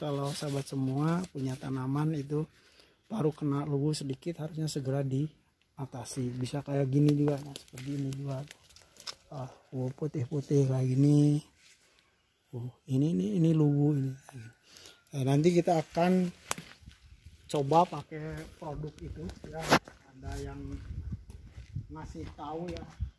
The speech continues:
temen, pakai Demolis ya. Itu sebenarnya sudah kita pakai, eh, sudah nyoba kita pakai apa itu, obat apa namanya ya?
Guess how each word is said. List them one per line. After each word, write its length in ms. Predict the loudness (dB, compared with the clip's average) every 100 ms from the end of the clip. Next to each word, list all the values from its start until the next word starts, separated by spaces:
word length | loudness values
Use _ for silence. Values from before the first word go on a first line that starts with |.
| _ -18
temen, 320 | -14 -12 -12 -14 -20 _ -20 -20 -20 _ _ _ -10 -8 -8 -12 -14 -12
pakai 340 | -12 -14 -10 -8
Demolis 560 | -6 -4 -4 -6 -8 -10 -18 _ _
ya. 240 | -20 -20 -20 -20 -20 _ -8 -6 -8 -12
Itu 160 | -14 -12 -10
sebenarnya 480 | -10 -10 -6 -4 -6 -8 -16 -16 -12
sudah 360 | -10 -8 -10 -12
kita 240 | -12 -12
pakai, 720 | -6 -6 -6 -10 -6 -6 -6 -12 _ _ -20 -20 -20 _ -20 _ -20 -20 -20 -16
eh, 200 | -12 -10
sudah 480 | -10 -12 -10 -4 -4 -6 -18 -12
nyoba 400 | -12 -4 -4 -4
kita 240 | -8 -12
pakai 320 | -12 -10 -8
apa 260 | -6 -8 -6
itu, 240 | -8 -8 -12
obat 480 | -12 -10 -6 -6 -8 -16 -20 _ _ -20 -20 -20 -20 _ _ _ _
apa 360 | -10 -8 -10 -12
namanya 400 | -12 -10 -10 -10
ya? 160 | -12